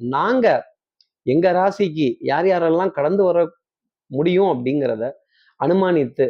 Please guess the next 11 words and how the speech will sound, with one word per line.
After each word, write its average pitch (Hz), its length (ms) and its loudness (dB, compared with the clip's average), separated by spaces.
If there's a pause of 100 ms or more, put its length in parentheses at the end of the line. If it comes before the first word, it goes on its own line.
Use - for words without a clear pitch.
(100)
ஒரு 113 200 -2
கணிப்பா, 160 480 0 (520)
"சொல்லுங்க 180 360 2
கார்த்திக் 151 460 0
சார் 139 200 2
ஸ்ரீரங்கத்துல 143 460 2
இருந்து" 131 260 2
அப்படின்னு 127 340 0
நம்ம 127 200 -4
நேயர்கள் 147 420 0
கேட்கறது 123 560 -2